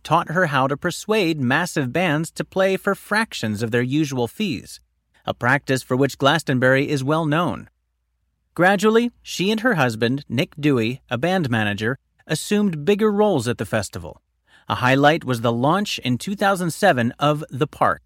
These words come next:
an intimate space at Glastonbury known for surreal art and spontaneous performances. The eighty-six-year-old Mister Eavis marked the start of this year's festival on Wednesday by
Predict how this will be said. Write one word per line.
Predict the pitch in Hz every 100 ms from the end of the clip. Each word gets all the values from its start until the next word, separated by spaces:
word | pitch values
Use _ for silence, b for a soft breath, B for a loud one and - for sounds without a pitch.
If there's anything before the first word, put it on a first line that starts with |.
| _ _ _ -
an | 139
intimate | 185 196 196 190
space | - 214 170 165
at | 135
Glastonbury | - 160 156 131 110 104 110 135
known | 131 151 170
for | 127
surreal | 113 - 113 107 151 185 -
art | 160 208 -
and | - 113
spontaneous | - 117 113 - 190 123 101
performances. | - 110 180 175 117 - - - - _ _ _ _ _ _ _ _ _ _ _ _ -
The | 214
eighty-six-year-old | 220 277 - 185 180 - 156 131 123 123
Mister | 131 - 156
Eavis | 127 110 98 -
marked | 113 143 202 - 123
the | 127
start | - 180 175
of | 127
this | 180 -
year's | 175 160
festival | - 160 - 156 160
on | 123 113
Wednesday | 131 156 143 170 180
by | - 107